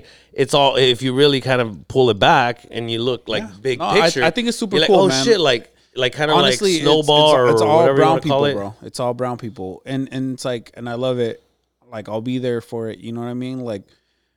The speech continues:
Speaker 2: uh, it's brown man, it's brown women. You know what I
Speaker 1: Yeah.
Speaker 2: mean? Like, and, and I love it. And it's funny 'cause I think that, like, sometimes you guys let in a black, token black person. You know, I'm like, "Bro, <laughs> I know
Speaker 1: We
Speaker 2: what you're
Speaker 1: li-,
Speaker 2: doing."
Speaker 1: we know. It's all, it, it, it's never been about just being Latino.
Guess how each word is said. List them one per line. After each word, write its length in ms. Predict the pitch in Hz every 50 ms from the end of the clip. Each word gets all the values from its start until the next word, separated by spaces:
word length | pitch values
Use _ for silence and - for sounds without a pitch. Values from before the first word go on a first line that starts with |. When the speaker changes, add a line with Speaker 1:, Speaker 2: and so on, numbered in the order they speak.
| _ _
Speaker 2:
uh, 280 | - 101 104 98 95 95 -
it's 160 | - 107 117
brown 280 | 117 - 127 123 117 117
man, 220 | 123 127 127 127
it's 120 | 123 117 110
brown 300 | 110 120 117 117 113 110
women. 440 | 117 127 123 123 123 120 120 117 113 _
You 100 | 120 120
know 100 | 113 117
what 80 | 117 120
I 40 | 123
Speaker 1:
Yeah. 160 | 127 120 95
Speaker 2:
mean? 160 | - 139 131
Like, 200 | 120 117 - -
and, 200 | 104 117 117 113
and 160 | - 110 110 107
I 40 |
love 240 | 101 113 135 147 135 123
it. 180 | 113 101 - _ _ 131
And 100 | 147 160
it's 80 | 151
funny 260 | - - 185 196 202
'cause 220 | 185 - 180 147 139
I 80 | 131
think 280 | 127 - 143 135 135 -
that, 200 | 139 143 135 127
like, 240 | 120 120 113 98 -
sometimes 500 | - 123 120 - 156 143 131 127 117 123
you 60 | 120
guys 180 | 123 123 117 110
let 160 | 117 120 123 123
in 120 | 120 117
a 60 | 110
black, 400 | 98 - 123 123 120 113 _ _
token 320 | - - - 123 127 113 104
black 300 | 95 110 113 123 - -
person. 380 | 131 127 - - 139 127 127 127
You 100 | 131 139
know, 140 | 143 143
I'm 100 | 143 143
like, 180 | 139 123 120 113
"Bro, 320 | 135 156 156 139 113 101 - - - - - -
<laughs> 280 | - _ _ _ _ - - - - - - - - - - - - 277
I 120 | 254 202
know 100 | 185 196
Speaker 1:
We 40 | 226 226
Speaker 2:
what 60 | 277
you're 100 | 294 -
Speaker 1:
li-, 40 | 147
Speaker 2:
doing." 200 | 175 196 170 - - - - - - - - -
Speaker 1:
we 120 | - 302
know. 600 | 320 277 139 113 92 90 101 127 175 226 240 196
It's 160 | 170 165 -
all, 520 | 220 220 214 208 202 190 180 156 131 - - -
it, 200 | - 131 135 - -
it, 160 | 147 151 - -
it's 240 | 151 143 - -
never 280 | - 170 180 185 208 190
been 360 | 151 165 175 190 180 165 135 123
about 360 | 123 127 127 135 - - 123
just 180 | 127 123 117
being 200 | 117 139 143 135
Latino. 680 | 120 107 98 - - 120 160 208 180 104 85 76 76 -